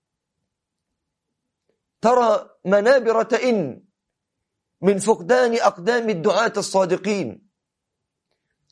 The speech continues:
وترى سجون، سجونا تمتلئ بالمؤمنين والصالحين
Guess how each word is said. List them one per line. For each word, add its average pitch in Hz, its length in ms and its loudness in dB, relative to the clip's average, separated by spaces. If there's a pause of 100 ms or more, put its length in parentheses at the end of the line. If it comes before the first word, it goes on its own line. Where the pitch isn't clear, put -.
(280)
وترى 240 600 2 (160)
سجون، 247 760 2
سجونا 254 920 0 (100)
تمتلئ 233 640 0 (960)
بالمؤمنين 214 800 2
والصالحين 190 1000 0